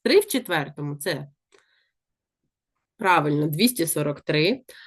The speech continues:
а в тринадцятому в четвертому — це А в п'ятдесят другій, П в п'ятнадцятому і в четвертому — це в П в шістдесятій. Отримали одночлен двісті сорок три, А в п'ятдесят другій, П в шістдесятій. І десяте завдання — виконати дії, звести одночлен до стандартного вигляду.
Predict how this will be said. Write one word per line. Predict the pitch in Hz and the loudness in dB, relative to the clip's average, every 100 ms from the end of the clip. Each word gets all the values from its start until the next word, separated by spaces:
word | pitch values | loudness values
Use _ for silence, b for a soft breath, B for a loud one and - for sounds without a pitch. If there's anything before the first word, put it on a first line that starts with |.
| B - | B 2
а | 254 | 2
в | 262 | 6
тринадцятому | 311 302 294 262 185 170 | 6 6 6 2 0 -2
в | |
четвертому — | 165 151 160 156 156 151 151 | -4 -8 -6 -6 -4 -4 -2
це | 196 - | -6 -2
А | 185 208 | 4 4
в | 196 | 4
п'ятдесят | 160 156 151 - 151 | -2 -4 -6 -4 -2
другій, | 147 175 254 302 320 | 2 4 6 6 4
П | - 170 | 2 -2
в | 165 | -2
п'ятнадцятому | 165 160 165 156 - 147 143 | -4 -2 -4 -4 -6 -2 -2
і | |
в | 143 | -4
четвертому — | - 151 240 - 294 262 | -10 -2 -2 0 0 2
це | 139 | -2
в | 139 | -6
П | 160 180 | -4 -4
в | |
шістдесятій. | 185 170 151 156 - 156 147 151 | -2 -6 -4 -6 -4 -6 -6 -6
Отримали | 156 180 180 156 147 143 - | -4 2 2 4 2 -2 -6
одночлен | 151 139 143 - 180 254 349 | -6 -4 -4 -4 2 6 6
двісті | 226 190 160 | 4 0 -2
сорок | 151 147 143 | -2 -2 -4
три, | - 151 240 - | -4 0 0 -2
А | - 240 | 2 2
в | 269 | 2
п'ятдесят | - 233 254 240 | -2 -4 -2 -2
другій, | 226 247 226 | 2 2 2
П | 214 131 147 | -2 -6 -6
в | |
шістдесятій. | 156 156 139 143 - - - _ _ _ _ _ - B B B B | -6 -8 -8 -10 -14 -20 -20 _ _ _ _ _ -18 B B B B
І | 277 302 | 4 6
десяте | 220 220 - - 196 180 151 131 | 6 6 8 6 6 4 4 -2
завдання — | 147 143 151 139 143 180 254 | -6 -10 -6 -4 -2 0 0
виконати | 285 285 277 277 226 | 0 0 0 0 -4
дії, | 165 175 180 277 | -4 -8 -2 0
звести | 254 208 196 | 0 -2 -2
одночлен | 151 151 143 190 262 330 | -4 -4 -4 0 2 2
до | |
стандартного | 262 151 139 143 151 - 180 165 | 2 -4 -6 -4 -6 -4 -6 -4
вигляду. | 151 143 143 139 | -4 -6 -8 -16